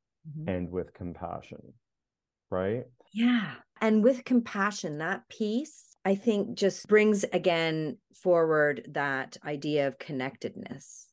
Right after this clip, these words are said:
Speaker 1: So compassion to yourself, but also compassion to the world outside yourself.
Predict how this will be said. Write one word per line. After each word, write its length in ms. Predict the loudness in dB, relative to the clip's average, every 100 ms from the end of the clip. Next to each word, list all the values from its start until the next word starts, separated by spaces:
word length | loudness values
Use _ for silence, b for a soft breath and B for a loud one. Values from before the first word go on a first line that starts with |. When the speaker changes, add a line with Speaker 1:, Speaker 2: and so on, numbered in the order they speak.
| -6
Speaker 1:
So 200 | 0 2
compassion 560 | 2 0 2 0 -2
to 160 | -4 -6
yourself, 600 | -8 -6 -2 -2 -2 -8 _ _ _ _ _ _ _ _ 0
but 100 | 2
also 340 | 2 0 -2
compassion 720 | -2 -10 -4 -4 -4 -4 -4
to 500 | -4 -2 -2 -2 -8 _ _ _ _ -12
the 120 | -8
world 340 | -2 -2 -2
outside 580 | -6 -6 -6 -6 -10 -14
yourself. 440 | -16 -14 -16 -18